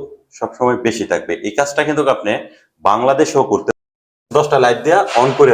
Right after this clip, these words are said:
রাখলেন, on করার পরে আবার পরের দিন কি আপনি এটা অফ করবেন? অফ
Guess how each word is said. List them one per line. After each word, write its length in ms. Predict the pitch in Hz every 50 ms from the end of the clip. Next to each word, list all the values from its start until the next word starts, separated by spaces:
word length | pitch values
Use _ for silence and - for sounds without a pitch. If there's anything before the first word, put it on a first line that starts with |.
| 98
রাখলেন, 320 | 98 - - 82 78 80 98 127 - - _ _ _ _ _ _ _ _ _ _
on 160 | - 135 147 151 147
করার 200 | 175 175 170 170 175
পরে 120 | 180 175 170
আবার 140 | 160 165 151 151 151
পরের 200 | 147 147 - - -
দিন 80 | 165 160 143
কি 60 | 160 156 147
আপনি 120 | 151 160 160
এটা 120 | 151 151 139 - - - - - - - 110
অফ 80 | - - - -
করবেন? 280 | - - - 403 - - - 415 - - - - _ _ _ _ _ _ _ _ _ _ _ _ -
অফ 140 | 147 156